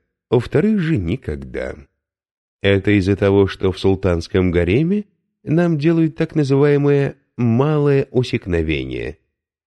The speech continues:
а в Персии, как стране более основательной,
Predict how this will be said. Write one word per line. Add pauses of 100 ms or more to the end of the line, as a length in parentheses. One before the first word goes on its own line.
(440)
а
в
Персии,
как
стране
более
основательной,